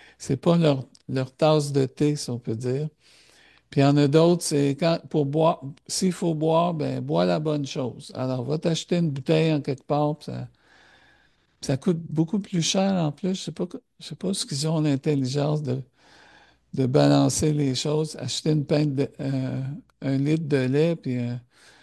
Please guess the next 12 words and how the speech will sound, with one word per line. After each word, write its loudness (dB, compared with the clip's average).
une 0
bouteille 2
de 0
vin, 0
c'est -10
pas -2
le -2
même 0
prix, -6
ça, -8
cette -10
affaire-là. -4